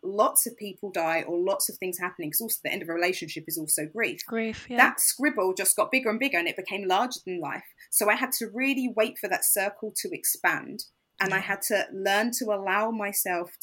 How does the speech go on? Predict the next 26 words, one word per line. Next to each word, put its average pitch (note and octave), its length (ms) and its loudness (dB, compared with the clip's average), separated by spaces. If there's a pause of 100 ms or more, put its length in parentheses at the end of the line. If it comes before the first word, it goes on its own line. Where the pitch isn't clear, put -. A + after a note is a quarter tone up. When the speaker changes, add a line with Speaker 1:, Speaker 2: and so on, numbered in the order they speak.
Speaker 1:
to F3 120 -2 (160)
feel. G3 420 -6 (200)
I - 60 -6
had A3 140 -6
to - 220 -4
learn G#3+ 520 -2 (260)
to - 180 -2
allow G#3+ 240 2
myself C4+ 380 -2
not B3 200 -6
to C4 160 -4
feel C4 180 -4
shame G3+ 680 0
about F#3 400 0
my, F#3+ 400 -2
Speaker 2:
Mm. F3 220 -10
Speaker 1:
my G3 300 0
ex-partner C4 500 0
leaving A#3 300 0
me. D3+ 200 -8 (220)
I F4 100 4
didn't G4 140 0
tell D#4+ 160 4
anyone F4+ 340 4
for F#4 160 0
a F#4+ 80 2